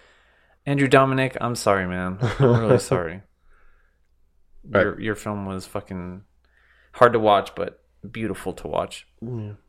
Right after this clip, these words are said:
Speaker 2: So now let's finally talk about some acting, starting with Best Supporting Actor.
Speaker 1: What is
Speaker 2: With
Speaker 1: a supporting actor?
Speaker 2: Uh, it's usually the person who's not the lead.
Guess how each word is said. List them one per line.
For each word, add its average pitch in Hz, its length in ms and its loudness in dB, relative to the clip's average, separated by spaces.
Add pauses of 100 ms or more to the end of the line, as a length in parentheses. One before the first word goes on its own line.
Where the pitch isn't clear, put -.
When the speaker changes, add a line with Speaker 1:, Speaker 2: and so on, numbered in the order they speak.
(120)
Speaker 2:
So 175 120 -4
now 208 120 4
let's 233 120 4
finally 147 320 4
talk - 300 0
about 113 260 2
some 110 220 -6 (100)
acting, 92 540 -8
starting 110 340 2
with 101 160 -4 (160)
Best - 440 -2
Supporting 113 560 2 (100)
Actor. 85 680 -4 (480)
Speaker 1:
What 180 120 -2
is 151 160 -2
Speaker 2:
With 127 60 -8
Speaker 1:
a 113 60 -10
supporting 107 360 -2
actor? 143 420 -6 (920)
Speaker 2:
Uh, 190 180 4
it's 175 140 0
usually 147 380 4
the 139 120 4
person 123 380 0
who's 120 220 -4
not 107 200 -8
the 107 120 0
lead. 98 420 -6